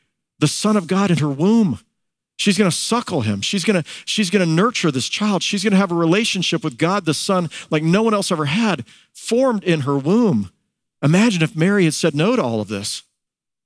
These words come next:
But of course, Mary's not gonna say no to all of this. Now, the angel, unless, you know, as a way of trying to say, "Look, I know this sounds mind-boggling. I know it doesn't seem possible that this could happen. But, but listen,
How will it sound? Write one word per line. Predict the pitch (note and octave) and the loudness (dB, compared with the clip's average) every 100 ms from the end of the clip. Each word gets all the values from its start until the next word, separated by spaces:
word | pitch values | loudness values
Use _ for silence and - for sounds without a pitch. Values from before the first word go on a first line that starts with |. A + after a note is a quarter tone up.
| _ _ _ | _ _ _
But | C3+ | -8
of | - | -2
course, | E3+ - | -2 0
Mary's | D#3+ D3+ | 0 0
not | D3+ | -2
gonna | D3+ C#3 | -4 -4
say | D3 | -2
no | C#3 F#3 | -2 -4
to | C3+ | -4
all | G2 | -6
of | F#2 | -6
this. | F#2+ - - _ _ _ _ _ _ _ _ - | -8 -10 -14 _ _ _ _ _ _ _ _ -2
Now, | D3 | 2
the | D#3 | 4
angel, | G3+ D3+ C3+ | 2 2 0
unless, | C3+ D3 - | 2 0 -2
you | D3 D3+ | 0 2
know, | C3 | 2
as | B2+ | 2
a | |
way | C3 C#3+ | 2 2
of | |
trying | B2 D3 | 0 -2
to | C3 | -2
say, | - D#3+ | 0 2
"Look, | F3 - | 2 0
I | C#3 | 0
know | F3 | 2
this | F#3 - | 0 0
sounds | E3+ D3+ | -2 0
mind-boggling. | B2+ C#3 D#3+ D3+ E3 E3 D3 | 0 0 0 -2 -2 -2 0
I | |
know | C3+ D#3 | 0 0
it | C#3+ | 0
doesn't | C#3+ | -2
seem | C#3 C3+ | -4 -6
possible | - C3+ D#3 F3+ F3+ - - - | -4 -2 -2 -4 -6 -8 -16 -8
that | D3 | 0
this | D#3+ - | 0 0
could | C#3 | 0
happen. | C3+ C#3+ F#3 F#3+ _ _ _ _ _ _ _ | 0 -2 -6 -8 _ _ _ _ _ _ _
But, | D3+ E3+ D#3+ | -4 -2 -2
but | E3 | 0
listen, | F#3 - G2+ | 0 0 -8